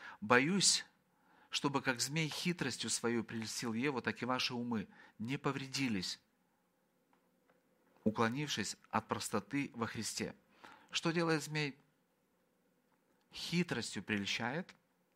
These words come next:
поражает ум. Это то, куда он метит. Цель — увести от Христа.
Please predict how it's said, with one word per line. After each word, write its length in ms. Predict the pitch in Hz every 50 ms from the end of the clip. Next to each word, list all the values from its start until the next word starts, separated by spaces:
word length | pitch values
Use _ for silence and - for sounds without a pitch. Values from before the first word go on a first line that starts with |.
| _ _ _ _ _ _ _ _ _ _ _ _ _ _ _ _ _ _ _ _ -
поражает 640 | 117 113 117 110 113 131 131 127 113 95 - - - _ _ -
ум. 360 | 117 117 123 147 185 196 - - - _ _ _ _
Это 240 | 101 101 - 110 104
то, 340 | - - 151 135 113 90 - - _ _ _ _
куда 240 | - 151 120 131 117
он 160 | 110 107 110
метит. 420 | 110 113 113 135 - - 214 - - - _ _ _ _ _ _ _ _ _ _ _ _ _ _ _ _ _ _ _ -
Цель — 460 | - - - 156 147 165 180 214 233 - - _ _ _ _ _ _ _
увести 400 | - 165 147 160 151 - - 143
от 80 | 123 113
Христа. 460 | - - 117 104 - - - - -